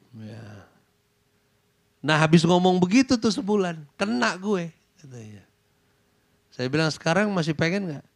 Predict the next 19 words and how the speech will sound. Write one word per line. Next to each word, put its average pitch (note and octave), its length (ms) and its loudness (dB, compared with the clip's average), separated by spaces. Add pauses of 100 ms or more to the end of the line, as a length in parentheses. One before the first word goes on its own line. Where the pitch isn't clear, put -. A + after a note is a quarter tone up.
(880)
"Ya E3+ 160 4
pokoknya F#3+ 480 2
ini A#3 160 0
kalau G3+ 260 4
sembuh, F#3 640 4 (580)
udahlah F3 480 4
pelayanan." D3+ 520 2 (320)
Ya. F#2+ 280 -16 (1400)
Saya A#2 320 -6
bilang, C3 160 -2
"Kenapa C3+ 320 0
tunggu A2 320 0
sembuh?" B2 400 0 (880)
Ya. G2+ 240 -12 (480)
Sembuh C#3+ 440 2
itu E3+ 120 2
juga F3+ 240 2
kategorial C#3+ 640 2
kan. F#3 320 -4